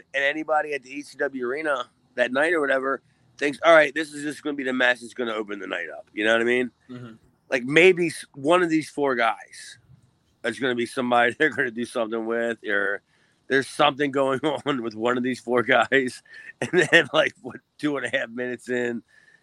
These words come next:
Speaker 1: it's, uh, <laughs> you know, uh, it's a disaster.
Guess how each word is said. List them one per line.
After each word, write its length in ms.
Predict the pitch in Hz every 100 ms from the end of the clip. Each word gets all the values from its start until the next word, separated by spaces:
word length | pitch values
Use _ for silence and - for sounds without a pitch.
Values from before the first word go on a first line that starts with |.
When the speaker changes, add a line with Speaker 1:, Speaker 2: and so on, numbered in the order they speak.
| _
Speaker 1:
it's, 340 | - 123 - -
uh, 140 | 151 -
<laughs> 80 | -
you 260 | 139 143
know, 180 | 135 117 - - - _
uh, 100 | 131 131
it's 160 | 143 123
a 80 | 120
disaster. 880 | 117 107 113 110 - 135 120 120